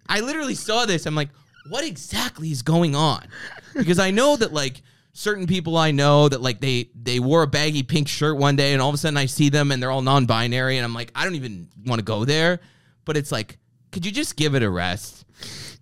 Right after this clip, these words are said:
Because we have legitimate problems. We just showed a f-, uh, you know, an explosion in France. We have, but this one's like, "I need to get in there." Now,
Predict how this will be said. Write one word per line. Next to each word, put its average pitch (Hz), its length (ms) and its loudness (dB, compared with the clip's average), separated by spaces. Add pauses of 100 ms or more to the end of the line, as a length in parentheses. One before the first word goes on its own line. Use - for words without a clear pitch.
(120)
Because 226 260 -2
we 294 120 -2
have 285 220 -2
legitimate 147 520 2
problems. 104 500 0
We 147 120 -2
just 185 200 -2
showed 180 240 4
a 151 40 4
f-, 131 280 -6
uh, 127 320 -2
you 135 120 -2
know, 110 180 0
an 113 100 -6
explosion 120 840 2
in 120 80 -6
France. 104 560 -6 (800)
We 139 100 -2
have, 143 240 -2
but 147 140 0
this 196 200 -2
one's 170 200 0
like, 139 200 0
"I 127 120 0
need 135 180 0
to 123 60 2
get 127 100 0
in 120 100 0
there." 87 160 -6
Now, 120 360 -4